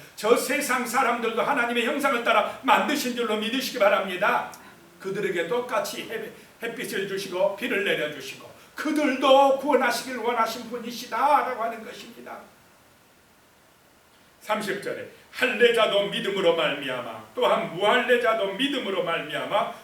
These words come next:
의롭다 하실 하나님은 한 분이시니라." 예수가 십자가에 죽으신 것은 교회 다닌 사람이나 교회 안 다닌 사람이나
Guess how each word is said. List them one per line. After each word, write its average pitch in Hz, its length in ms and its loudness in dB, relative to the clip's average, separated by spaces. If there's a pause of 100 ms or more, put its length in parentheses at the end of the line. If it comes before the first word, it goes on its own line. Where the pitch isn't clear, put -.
(100)
의롭다 190 540 0
하실 - 440 -8
하나님은 180 580 -2 (140)
한 170 340 -14
분이시니라." 147 720 -10 (380)
예수가 175 400 0
십자가에 180 520 0
죽으신 180 520 -4
것은 196 240 -2 (540)
교회 190 240 4
다닌 190 320 2
사람이나 196 680 2
교회 233 200 4
안 226 200 4
다닌 - 280 2
사람이나 156 640 -2